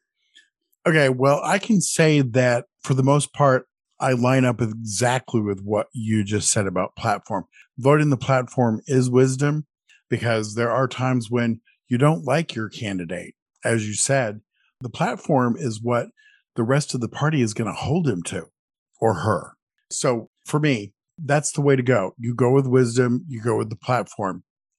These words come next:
unless or until the Lord gives revelation. And so for me, I suddenly got revelation. I heard a prophetic word by a guy I'd never heard of in my life, but the prophetic word that I heard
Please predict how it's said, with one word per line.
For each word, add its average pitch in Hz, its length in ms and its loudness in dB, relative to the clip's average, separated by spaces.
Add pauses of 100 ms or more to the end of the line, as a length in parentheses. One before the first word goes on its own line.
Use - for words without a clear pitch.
unless 135 1000 0 (160)
or 120 180 4
until 113 640 0 (480)
the 123 60 0
Lord 123 280 4
gives 110 260 0
revelation. 107 680 0 (640)
And 120 140 -6
so 127 280 2
for - 220 -6
me, 143 460 2 (260)
I 127 180 0
suddenly 170 500 0
got 131 320 -2
revelation. 127 760 -2
I 117 80 -8
heard 151 420 0
a 147 60 -4
prophetic 139 540 -4
word 107 320 -4 (400)
by 123 100 0
a 120 100 0
guy 120 240 0
I'd 113 100 -4
never 110 480 -4
heard 147 180 0
of 147 120 0
in 147 80 0
my 147 140 0
life, 113 340 -4 (500)
but 117 140 -4
the 113 100 -4
prophetic 139 540 -2
word 123 400 2 (260)
that 110 120 -2
I 107 80 0
heard 123 400 0